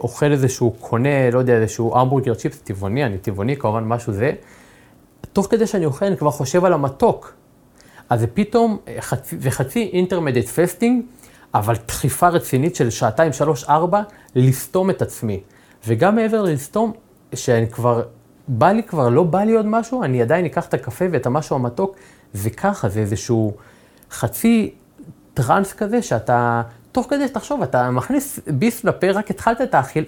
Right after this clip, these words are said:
את הארוחה שקנית, או, או הכנת, אתה כבר חושב על המשהו הבא.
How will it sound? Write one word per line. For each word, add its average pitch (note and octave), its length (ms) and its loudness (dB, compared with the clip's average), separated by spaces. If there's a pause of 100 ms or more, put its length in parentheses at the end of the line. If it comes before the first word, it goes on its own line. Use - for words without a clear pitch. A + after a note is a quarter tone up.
את C3 120 -4
הארוחה B2 540 4
שקנית, F#3+ 560 -2
או, - 1080 0
או B2+ 60 4
הכנת, F3+ 440 0 (460)
אתה B2+ 120 -2
כבר D#3 100 0
חושב A3+ 280 -2
על G#3 80 4
המשהו G3+ 320 2
הבא. C#3+ 300 4